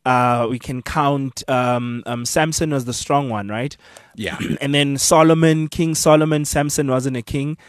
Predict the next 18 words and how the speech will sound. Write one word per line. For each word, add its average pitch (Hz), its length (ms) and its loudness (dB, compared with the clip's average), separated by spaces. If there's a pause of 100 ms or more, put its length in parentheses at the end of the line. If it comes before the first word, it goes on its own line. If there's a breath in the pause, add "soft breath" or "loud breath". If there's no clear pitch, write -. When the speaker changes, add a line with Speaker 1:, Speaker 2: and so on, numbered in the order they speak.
(120)
Speaker 1:
Uh, 127 280 2
King 165 240 0
Solomon, 160 760 2 (260 loud breath)
uh, 127 280 6
we 131 100 0
can 135 180 -6
talk 160 260 2
about 131 400 4
Joshua, 151 760 4
we 127 100 -2
can 123 180 -10
talk 151 280 0
about 127 460 2
Moses, 143 720 2
we 127 80 -6
can 123 180 -10
talk 151 240 -4
about 123 280 0